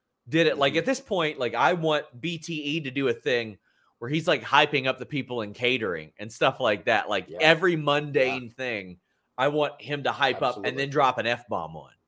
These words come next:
Speaker 2: Yeah.
Speaker 1: That's, that's what I gotta see. Uh, well, you guys talked about this more than anything. Lovely Punch says, "Did this angle exist to legitimize Mox as a two-time champ?" Uh, I mean, I, I heard Mox pitched it. That's what we reported on Fightful Select dot com. Please subscribe.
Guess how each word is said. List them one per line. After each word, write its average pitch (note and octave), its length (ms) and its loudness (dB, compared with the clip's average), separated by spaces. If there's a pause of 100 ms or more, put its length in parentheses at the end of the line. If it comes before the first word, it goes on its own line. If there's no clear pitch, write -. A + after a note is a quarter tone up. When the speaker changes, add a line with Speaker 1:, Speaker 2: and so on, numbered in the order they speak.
(840)
Speaker 2:
Yeah. F#2 160 -12 (960)
Speaker 1:
That's, B2 220 -4
that's D#3 260 -2
what B2+ 140 0
I A2+ 180 4
gotta E2+ 300 -6
see. - 360 -20 (560)
Uh, G2 60 -2
well, A#2 160 -4
you G#3+ 80 -2
guys F3 320 6
talked E3 240 0
about D3 160 2
this C3+ 180 -4
more C3+ 240 -2
than B2 200 -4
anything. G#2 600 -8
Lovely B2+ 320 0
Punch B2+ 400 -6
says, A2+ 260 -2 (580)
"Did C#3 100 -6
this G3 240 2
angle F#3+ 380 2
exist D3+ 400 -2
to E3+ 80 -10
legitimize D3 640 -2
Mox C3 400 -4
as B2+ 60 -14
a A#2+ 80 -8
two-time C#3 540 -6
champ?" B2 340 -10 (1200)
Uh, B2+ 160 0
I D#3+ 80 -2
mean, E3+ 280 -2
I, D#3 360 4
I F#3+ 40 4
heard F3+ 280 0
Mox D#3 320 0
pitched D#3+ 400 -2
it. D3 120 0
That's D3 160 -4
what C#3+ 140 -4
we C3 60 -8
reported C3+ 400 -2
on B2 100 -4
Fightful C#3+ 320 -2
Select C3 380 -4
dot A#2+ 180 2
com. C#3 380 0
Please B2+ 340 -2
subscribe. G#2+ 600 -4